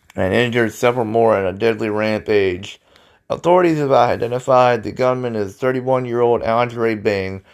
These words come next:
Walmart previously told Fox News Digital that Bing was an overnight team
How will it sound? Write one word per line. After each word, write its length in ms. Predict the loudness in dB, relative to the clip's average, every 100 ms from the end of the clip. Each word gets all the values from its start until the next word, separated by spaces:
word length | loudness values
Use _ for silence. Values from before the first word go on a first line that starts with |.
| _ _ 0
Walmart 460 | 2 4 2 0
previously 480 | -4 -4 -6 -6 -6
told 260 | -2 -4 0
Fox 320 | 0 0 _
News 180 | -8 -4
Digital 420 | -4 -4 -4 0
that 260 | 0 0
Bing 260 | -2 -2 -2
was 300 | -4 -4 -4
an 100 | -2
overnight 560 | -2 -2 -2 0 -2 -4
team 560 | -6 -4 -6 -8 -10